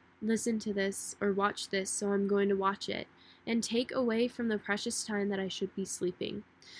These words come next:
Especially for us teenagers, it's so important to get your sleep, 'cause you have this del-, developmental window that you're going through, and we need the sleep to help our brains develop. And if we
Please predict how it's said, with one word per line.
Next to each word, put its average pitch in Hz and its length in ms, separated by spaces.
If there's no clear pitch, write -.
Especially 320 460
for 302 280
us 302 220
teenagers, 214 880
it's 233 200
so 262 400
important 220 680
to 220 100
get 196 240
your 190 100
sleep, - 300
'cause 240 200
you 240 100
have 262 320
this 226 280
del-, 220 300
developmental 220 920
window 202 640
that 214 120
you're 190 120
going 185 320
through, 185 300
and 226 120
we 226 140
need 214 400
the 269 100
sleep - 400
to 240 100
help 220 360
our 247 100
brains 202 600
develop. 196 560
And 254 160
if 262 160
we 262 300